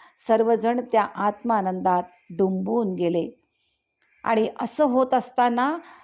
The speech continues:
अचानक एक गलका झाला, "ठाकूरजी आले, ठाकूरजी आले." कुणीतरी भानावर येऊन मंदिराकडे पाहिलं, "कान्हा परत आला. मीराबाई, उठा,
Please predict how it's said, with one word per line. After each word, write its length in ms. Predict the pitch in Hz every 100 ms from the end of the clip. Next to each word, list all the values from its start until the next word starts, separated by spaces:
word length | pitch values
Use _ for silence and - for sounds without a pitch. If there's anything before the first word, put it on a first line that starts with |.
| _ -
अचानक 580 | 233 233 285 302 320 302
एक 220 | 262 175
गलका 440 | 196 214 220 285 269
झाला, 420 | 226 233 262 330 - - _ -
"ठाकूरजी 600 | 220 240 339 339 330 330
आले, 440 | 269 254 269 254 226 - _
ठाकूरजी 580 | 214 233 226 349 311 320
आले." 320 | 294 226 226 208 - _ _ _ _ _ _ _ _ _
कुणीतरी 540 | - 165 220 226 220
भानावर 560 | 254 185 170 190 226 247
येऊन 400 | 214 196 254 226
मंदिराकडे 720 | 180 185 202 277 330 302 247
पाहिलं, 500 | 233 226 208 208 294 330 - -
"कान्हा 320 | - 240 247 302
परत 460 | 294 254 262 294
आला. 260 | 339 349 330 - - - - -
मीराबाई, 560 | 233 262 277 262 285
उठा, 500 | 330 262 - 254 330